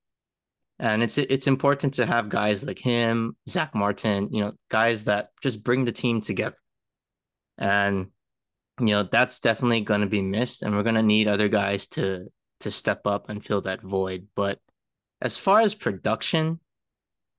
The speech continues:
yeah, <laughs> it, it's hard to really justify why we would keep him because the contract is bad, and two, the, the film doesn't really lie at this point, especially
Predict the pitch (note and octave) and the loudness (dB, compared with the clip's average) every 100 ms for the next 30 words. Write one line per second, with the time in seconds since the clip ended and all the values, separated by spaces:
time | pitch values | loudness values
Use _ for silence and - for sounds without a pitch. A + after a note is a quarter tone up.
0 | _ _ _ _ _ _ _ _ _ F#2+ | _ _ _ _ _ _ _ _ _ -2
1 | A2 - D#3+ C#3+ D3 C#3 - D3 C#3+ C3+ | -2 0 2 2 2 0 4 4 4 2
2 | G#2+ A2+ B2 A#2+ G#2 F#2 - G2+ - A#2 | 4 6 6 6 4 0 -2 -2 -2 -4
3 | A2 G2+ G2 G2+ G#2 G#2 G2+ G#2 G2+ F#2+ | -2 0 0 0 2 0 2 0 0 -2
4 | - - G#2 A#2 A2+ B2 A#2+ G#2 - G2 | -4 -8 -4 -2 -2 -6 -8 -8 -2 -2
5 | F#2+ F#2 - - _ _ _ _ _ _ | -2 -6 -14 -20 _ _ _ _ _ _
6 | G2+ - A#2 A#2+ B2 A#2+ C3 A2 B2 A#2 | -6 -2 -2 0 0 0 -2 0 2 4
7 | B2 B2+ - B2 A2 C3+ B2+ B2 A2 - | 2 -2 -6 -4 0 4 6 6 2 -4
8 | _ _ _ _ _ _ _ _ _ _ | _ _ _ _ _ _ _ _ _ _
9 | _ _ _ A#2+ A#2 C#3 - F3+ F3 C3 | _ _ _ -2 -2 -2 0 4 4 6
10 | B2 A#2+ A2+ A#2+ A2 G2 G2+ G#2+ G#2+ G#2+ | 4 4 4 4 4 4 4 4 2 0
11 | A2 - B2 A2 G#2+ - _ _ _ _ | -2 -2 0 0 0 -6 _ _ _ _
12 | _ _ _ _ _ _ - - D#3 D3 | _ _ _ _ _ _ -6 0 2 2
13 | D#3+ C#3+ A#2+ - | 4 4 4 0